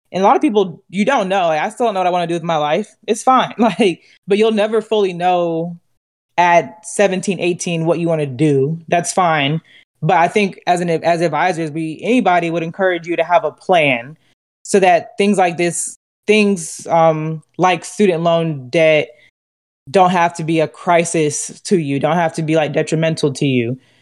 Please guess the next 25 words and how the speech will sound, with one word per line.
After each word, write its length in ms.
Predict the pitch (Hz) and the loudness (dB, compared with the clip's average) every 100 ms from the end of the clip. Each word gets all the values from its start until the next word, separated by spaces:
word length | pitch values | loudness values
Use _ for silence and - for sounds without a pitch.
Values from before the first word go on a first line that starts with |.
| _ | _
So 120 | - | 0
if 200 | 175 175 | 2 2
you 100 | 220 | 2
can 160 | 247 196 | 0 -2
plan 720 | - 208 185 156 147 151 170 _ _ _ _ | 0 0 2 0 -2 -6 -10 _ _ _ _
and 80 | 165 | -4
you 40 | 180 | -2
can 140 | 180 | -2
say, 180 | - 170 | 0 0
"Okay, 280 | 180 185 170 | 2 0 0
there 180 | 180 | 0
are 60 | 170 | -2
these 220 | 180 247 | -2 -4
scholarships," 680 | - 165 151 151 147 135 - | -2 -2 -2 -4 -10 -12 -4
knowing 240 | 190 220 | 0 2
that 260 | 214 190 151 | 2 0 -2
graduate 440 | 165 196 240 208 | 0 0 2 -2
school, 580 | 196 190 180 175 175 185 _ _ _ - | -2 -2 0 -2 -6 -10 _ _ _ 0
you 80 | |
don't 120 | 208 208 | 2 4
just 160 | 170 | 2
get 180 | 156 151 | -2 -2
grants 400 | 143 160 135 - | 0 0 -2 -4
for, 340 | - 160 - - | 0 0 0 0
um, 400 | 165 147 147 | 0 0 -4